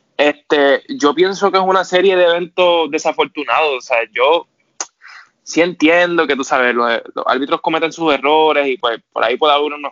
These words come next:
una que otra cosa, pero no creo que sea algo como para desacreditar tanto a ambos equipos por los goles que hacen. Ahora mismo, esa jugada de Carvajal,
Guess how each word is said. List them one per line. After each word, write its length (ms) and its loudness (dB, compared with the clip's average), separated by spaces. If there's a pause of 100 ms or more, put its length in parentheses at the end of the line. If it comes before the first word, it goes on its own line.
una 180 -4
que 60 -2
otra 180 -4
cosa, 260 -2
pero 220 0
no 160 -8
creo 240 0
que 80 -4
sea 400 2
algo 540 -4 (480)
como 320 0
para 340 0
desacreditar 720 -4
tanto 300 -4
a 60 2
ambos 280 -4
equipos 420 -6
por 160 -2
los 160 -2
goles 320 0
que 160 -2
hacen. 320 -2
Ahora 200 -2
mismo, 420 -4 (260)
esa 220 -2
jugada 400 2
de 80 2
Carvajal, 520 -2